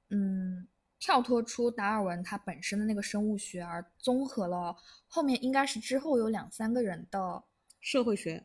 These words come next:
Speaker 2: 方面的贡献。
Speaker 1: 综合转述，反正就是怎么样去得出这样一套理论。
Speaker 2: 有点道理的同时，也能被迭代
Speaker 1: 嗯。
Speaker 2: 的更完善一些。我觉得它只是一个起点，不是一个终点。
Speaker 1: 嗯，
Speaker 2: 嗯，
Speaker 1: 嗯。
Speaker 2: 这也是我反社-，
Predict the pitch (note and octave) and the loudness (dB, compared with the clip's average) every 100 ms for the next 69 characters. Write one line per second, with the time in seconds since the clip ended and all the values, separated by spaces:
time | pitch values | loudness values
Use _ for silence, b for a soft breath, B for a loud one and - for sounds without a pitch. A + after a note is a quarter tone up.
0 | - F3+ F3 E3+ E3+ E3+ B3 A#3+ B3 - | -8 -4 -4 -4 -6 -2 2 2 2 0
1 | F#3 F3+ F#3+ E3 E3 - G3 F3 F3+ D#3+ | -2 -2 -4 -6 -8 -10 -6 -6 -6 -6
2 | F3+ G3 F#3+ F3 D#3 F3 F#3+ - - C#3+ | -6 -8 -10 -12 -10 -8 -10 -12 -14 -14
3 | D3+ - F3+ G3+ F3+ D#3+ E3 - E3 D#3 | -12 -14 -8 -6 -8 -10 -14 -10 -10 -12
4 | - D#3+ - _ _ _ - G#3+ C4+ C#4+ | -12 -12 -14 _ _ _ 2 6 8 6
5 | F#3 - A#3+ F#3+ - - - F3 F#3 - | 4 4 4 4 0 -6 -8 -6 -2 -4
6 | D#3+ D#3 D#3 - - F#3 E3 D#3 E3 A3+ | -4 -6 -8 -6 2 2 0 -8 -2 2
7 | G3+ D3 D#3 D#3 - _ _ - G#3+ G3+ | 2 0 -4 -6 -8 _ _ -6 -2 -2
8 | F#3+ F#3 E3+ - B3 F3+ E3 D#3+ - A3 | -2 0 0 2 2 2 -4 -4 -2 0
9 | F3+ D#3 - C#3 - G3+ A#3 D4+ E4+ G3 | 0 -2 -4 -4 0 6 6 6 4 2
10 | C#4+ A3+ - - G#3 F3 - G3 F#3 F3+ | 2 2 0 0 -2 -2 -6 -4 -2 -2
11 | F3 F3 E3 A3+ G#3 F#3+ G3+ - G3 C#4+ | -4 -4 2 4 4 0 -4 -4 4 6
12 | A3 B3 A3+ F#3+ E3 B3 G#3 | 8 4 2 0 -2 -2 -4